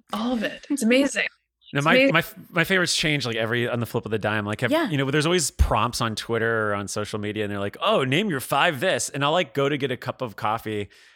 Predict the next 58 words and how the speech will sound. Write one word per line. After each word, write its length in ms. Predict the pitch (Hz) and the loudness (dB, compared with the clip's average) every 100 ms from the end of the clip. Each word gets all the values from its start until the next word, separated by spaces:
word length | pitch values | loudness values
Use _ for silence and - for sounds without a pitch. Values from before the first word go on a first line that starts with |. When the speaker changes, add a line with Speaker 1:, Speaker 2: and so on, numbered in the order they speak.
| _ | _
Speaker 2:
and 80 | - | -6
I'm 60 | 123 | -4
like, 220 | 117 - | -4 -6
"Ah, 160 | - - | -14 -16
fuck, 560 | - - - - - | -18 -18 -20 -18 -20
that 140 | - 113 | -14 -12
was, 160 | 110 | -12
like, 140 | 113 _ | -14 _
the 60 | |
fifth 240 | 110 139 - | -10 -10 -8
one 140 | 120 | -8
probably 220 | 104 110 110 | -6 -6 -4
would 120 | 101 | -6
have 40 | |
been 140 | 104 104 | -8 -6
better." 260 | 110 110 | -4 -4
So 140 | - 185 | -4 -4
it's 100 | 233 | -4
like, 160 | 233 | -2
it 120 | 202 | -2
literally 220 | 180 220 208 | -2 -2 -2
changes 380 | - 156 147 | -2 -2 -2
in, 100 | 127 | -4
like, 200 | 120 110 _ - _ - | -4 -8 _ -20 _ -12
two 180 | - | -8
seconds 460 | 165 - 123 98 90 | -8 -4 -4 -6 -8
after 320 | 101 - 110 | -8 -4 -2
I 80 | 98 | -2
post 320 | 92 101 101 | -2 -6 -6
things 200 | 92 95 | -10 -12
sometimes. 480 | - 101 92 95 95 | -14 -10 -10 -8 -8
So 140 | 113 | -6
it's 140 | 107 - | -4 -4
like, 160 | 131 | -4
it 100 | 139 | -2
is 140 | 170 170 | -4 -2
kind 120 | 127 | -4
of 60 | 95 | -2
pointless 360 | 110 107 101 - | -4 -4 -6 -8
to 100 | 98 | -8
be 120 | 98 | -6
like, 180 | 98 107 | -6 -6
"Yeah, 140 | 208 | -2
that's 160 | 165 170 | -2 -2
my 80 | 156 | -4
favorite," 380 | 143 135 104 101 | -2 0 -2 -2
'cause 220 | 104 - - - - - | -6 -6 -16 -20 -20 -20
I 40 | - | -2
feel 140 | 175 | 0
it's 120 | 143 | 0
evolving 480 | 135 107 107 107 107 | -2 0 -2 -2 -4
all 100 | 101 | -6
the 80 | 101 | -6
time, 360 | 107 95 98 104 | -6 -8 -10 -8
you 120 | - | -6
know? 120 | 208 | -4
Speaker 3:
Mm-hmm. 220 | 190 185 | -6 -6
Speaker 2:
But, 260 | 175 98 92 | -4 -6 -8